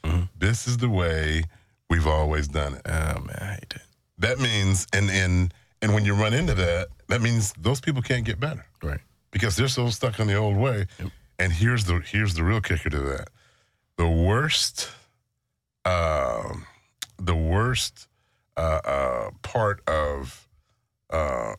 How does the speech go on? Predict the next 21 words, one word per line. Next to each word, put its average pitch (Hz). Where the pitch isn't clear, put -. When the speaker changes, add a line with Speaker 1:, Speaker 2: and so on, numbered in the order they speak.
Speaker 2:
"This 90
is -
the 87
way 85
we've 80
always 82
done 80
it," 95
Speaker 1:
Mm-hmm. 90
Speaker 2:
has 82
been 80
the 78
way 80
we've 80
done 85
it 69
has 67
a 71
measure 71
of 69
success. -